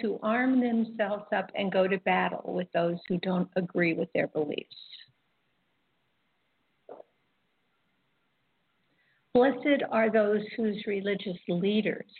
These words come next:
judge from the pulpit." I'll be frank, that is why I left the Methodist Church. It's not up to me to God, judge God's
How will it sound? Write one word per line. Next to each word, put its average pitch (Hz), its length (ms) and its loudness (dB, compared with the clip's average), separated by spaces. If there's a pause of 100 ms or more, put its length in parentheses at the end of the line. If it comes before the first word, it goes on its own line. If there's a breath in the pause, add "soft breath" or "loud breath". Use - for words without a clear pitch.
(1300)
judge 190 460 0
from 185 180 2
the 170 120 0
pulpit." - 480 -2 (1300)
I'll 196 140 4
be 202 100 4 (140)
frank, 196 380 0
that 175 180 2
is 175 220 0
why 185 640 2
I 175 160 -2
left 175 360 0 (540)
the 180 140 4
Methodist 160 480 -2 (100)
Church. - 220 -8 (2000)
It's - 240 -2
not 285 400 4
up 220 240 -2
to 220 60 -2
me 196 100 2
to - 480 4
God, 165 640 4
judge 190 300 4 (140)
God's 170 360 0